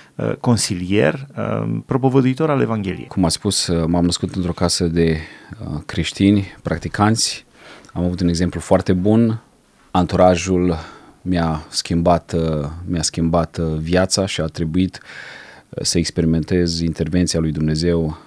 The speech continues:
Speaker 2: în viața mea pentru a mă întoarce la Dumnezeu. Dar, uh, am, uh, am văzut că în viață Dumnezeul nostru atotputernic, uh, poate transforma orice circumstanță,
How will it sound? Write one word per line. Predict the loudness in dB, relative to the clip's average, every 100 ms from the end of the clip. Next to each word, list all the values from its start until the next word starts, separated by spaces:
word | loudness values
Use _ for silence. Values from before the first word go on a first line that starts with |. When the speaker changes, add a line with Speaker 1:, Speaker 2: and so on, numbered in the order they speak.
| -6
Speaker 2:
în | 2 2 4
viața | 2 2 2
mea | 0 0 -2 -6 -12 _ _ _ _ -20 -20 -20 -20 _
pentru | 0 2 0 0 0 0 -2 -6
a | -8 -6 -6 -4
mă | -2 0
întoarce | 2 4 4 2
la | -2
Dumnezeu. | -2 -4 -4 -4 -4 -8 _ _ _ _ _ _ _ _ _ 0
Dar, | 4 6 8
uh, | 6 6
am, | 6 6
uh, | 6 4 0 -6 0
am | 2
văzut | 4 2
că | 4 6
în | 6 6
viață | 6 6 6 6 6 6 2 -8 -20 _ -20 -20 -20 -20 -20 -6
Dumnezeul | 4 6 8 8 6
nostru | 6 4 0
atotputernic, | 0 -2 -2 2 4 4 2 -2
uh, | -2 -2 -4 2
poate | 4 4
transforma | 2 2 2 0 0 2 2 0 0 -2 4
orice | 6 6 2
circumstanță, | 0 -2 -2 -4 -2 -4 -6 -8 -12